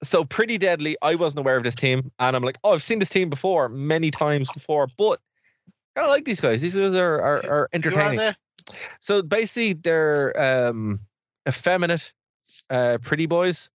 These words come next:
Speaker 1: pretty deadly, and, um, th-, that's their gimmick.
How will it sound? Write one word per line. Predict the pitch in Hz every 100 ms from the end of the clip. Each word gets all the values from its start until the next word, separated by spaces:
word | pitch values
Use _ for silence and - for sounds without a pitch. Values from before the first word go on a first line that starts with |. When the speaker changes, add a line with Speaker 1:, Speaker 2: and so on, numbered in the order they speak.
| -
Speaker 1:
pretty | - 156 147
deadly, | 151 156 185 - _ _ _ _ _ _ _ _
and, | 123 127 127 127
um, | 123 123 117 113 - _ _ -
th-, | 156 139 151
that's | 151 -
their | 143
gimmick. | 151 135 107 -